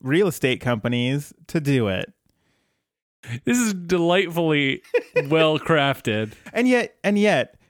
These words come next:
Speaker 1: you know that if this was in a Scooby-Doo episode, you'd be like, "Oh yeah, no, cool, makes sense."
Speaker 2: <laughs> No, all of that
Speaker 1: That,
Speaker 2: tracks.
Speaker 1: that tracks. Uh-huh. Yep.
Speaker 2: That's why I said it was well crafted.
Speaker 1: Old, old Man Winters, uh-huh. He was a fun vampire who hates fun and pays people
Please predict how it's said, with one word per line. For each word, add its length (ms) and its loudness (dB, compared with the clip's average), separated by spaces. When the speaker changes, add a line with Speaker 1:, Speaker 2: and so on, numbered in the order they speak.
Speaker 1:
you 200 0
know 440 2
that 200 0
if 100 0
this 160 2
was 140 2
in 100 2
a 40 0
Scooby-Doo 520 2
episode, 520 0
you'd 140 0
be 140 2
like, 240 2
"Oh 100 0
yeah, 180 2
no, 200 0
cool, 220 0
makes 220 -2
sense." 240 0
Speaker 2:
<laughs> 20 -10
No, 300 0
all 280 4
of 80 -2
that 140 2
Speaker 1:
That, 100 0
Speaker 2:
tracks. 180 4
Speaker 1:
that 120 2
tracks. 440 0
Uh-huh. 260 0
Yep. 200 2
Speaker 2:
That's 160 4
why 140 4
I 40 4
said 220 2
it 40 2
was 140 0
well 180 2
crafted. 380 0
Speaker 1:
Old, 280 2
old 140 2
Man 200 2
Winters, 420 0
uh-huh. 220 2
He 120 2
was 120 0
a 40 0
fun 300 0
vampire 560 2
who 140 0
hates 260 0
fun 300 0
and 120 0
pays 280 0
people 500 0